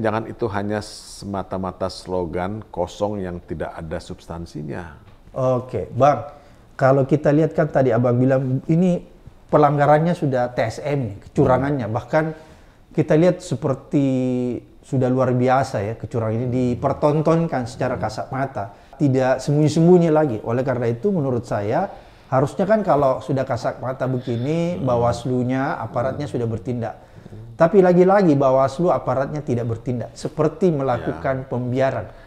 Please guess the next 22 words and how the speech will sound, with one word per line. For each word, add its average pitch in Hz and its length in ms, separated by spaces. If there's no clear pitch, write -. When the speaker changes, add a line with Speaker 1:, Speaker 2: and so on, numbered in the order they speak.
Speaker 2:
By 175 240
Speaker 1:
Ya. 196 80
Speaker 2:
omission 180 480
gitu 110 240
ya. - 160
Speaker 1:
By 123 240
omission, 123 400
tapi 175 240
ya 123 240
s-, - 320
ginilah, 123 640
Bung - 160
Akbar, 78 400
ya. 92 80
Kita 180 240
udah 131 220
mulai 117 260
melihat 113 560
sebelum 107 600
kampanye 92 480
itu 95 160
dimulai. 76 640